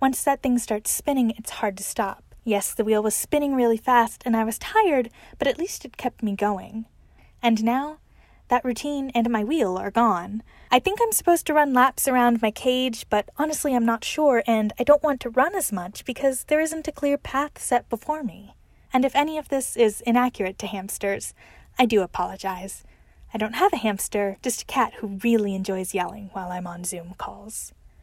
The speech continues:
For The Buzz, I'm Vanessa Ontiveros.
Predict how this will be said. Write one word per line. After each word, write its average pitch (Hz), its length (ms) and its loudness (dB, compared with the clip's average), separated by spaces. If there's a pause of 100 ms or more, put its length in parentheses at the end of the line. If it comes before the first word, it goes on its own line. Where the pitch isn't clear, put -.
(160)
For 302 180 4
The 311 100 2
Buzz, 208 420 0 (100)
I'm 202 240 -2
Vanessa 202 360 -2
Ontiveros. 202 680 -8